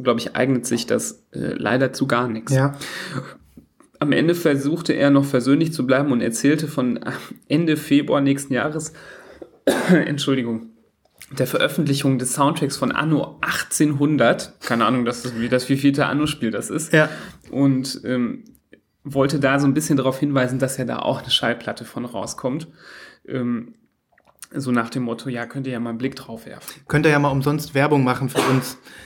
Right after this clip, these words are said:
Speaker 2: und eure, ähm, Community.
Speaker 1: Also ich bin nicht sauer, dass da der Riegel vorgeschoben worden ist. Ich bin aber ein bisschen enttäuscht, dass, ähm, da nicht so ein bisschen noch so, „Ja, wir können das nicht so machen, wie ihr euch das vorstellt, aber wir hätten eine Idee.“
Speaker 2: Mhm,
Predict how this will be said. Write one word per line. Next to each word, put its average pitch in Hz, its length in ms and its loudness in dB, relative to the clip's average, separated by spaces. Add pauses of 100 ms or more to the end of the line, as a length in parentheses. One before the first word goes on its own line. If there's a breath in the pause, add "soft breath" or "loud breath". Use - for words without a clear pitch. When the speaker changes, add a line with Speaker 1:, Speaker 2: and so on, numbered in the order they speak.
(260 loud breath)
Speaker 2:
und 139 200 -4
eure, 131 460 2
ähm, 127 380 0
Community. 139 880 4 (520 loud breath)
Speaker 1:
Also 147 240 2
ich - 300 -4
bin 233 120 0
nicht 214 140 0
sauer, 196 260 2
dass 170 200 0
da 156 100 2
der 139 340 2
Riegel 185 260 0
vorgeschoben 127 600 -2
worden 123 220 0
ist. - 140 -6
Ich 139 120 -2
bin 165 140 -4
aber 147 140 0
ein 135 100 0
bisschen 151 260 -2
enttäuscht, 165 840 -2
dass, 131 360 -2
ähm, 131 280 -2
da 127 140 2
nicht 156 240 0
so 143 300 6
ein 139 80 4
bisschen 147 420 4
noch 131 240 2
so, 127 520 0
„Ja, 147 380 2
wir 139 120 2
können 170 160 0
das 165 160 0
nicht 175 160 -2
so 165 100 2
machen, 165 300 0
wie - 60 -6
ihr - 160 2
euch 196 120 2
das 180 180 -4
vorstellt, 180 360 -2
aber 143 220 -2
wir 143 80 2
hätten 165 260 -2
eine 139 80 4
Idee.“ 135 520 4
Speaker 2:
Mhm, 151 440 4